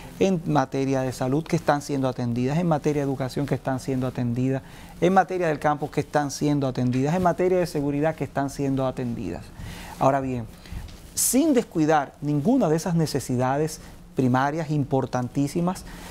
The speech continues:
para tú lograr el desarrollo de un país, ya tú necesariamente tienes que trabajar de la mano de la tecnología. Y la tecnología tiene que ser vista ya no como un lujo, sino como un derecho,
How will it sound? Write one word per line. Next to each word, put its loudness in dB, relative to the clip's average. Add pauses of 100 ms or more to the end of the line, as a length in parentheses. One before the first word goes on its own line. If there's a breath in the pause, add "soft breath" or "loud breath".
(100 loud breath)
para 6
tú -4
lograr 4
el -2
desarrollo 0
de 2
un 2
país, -4 (400 loud breath)
ya 4
tú -2
necesariamente 2
tienes -2
que 0
trabajar 0 (300 loud breath)
de 4
la 2
mano 0
de 0
la 0
tecnología. 0 (720 loud breath)
Y 4
la 6
tecnología 2
tiene 2
que 2
ser 0
vista -2 (400 loud breath)
ya 6
no -2
como 2
un 4
lujo, 2 (880 loud breath)
sino 2
como 0
un 2
derecho, 0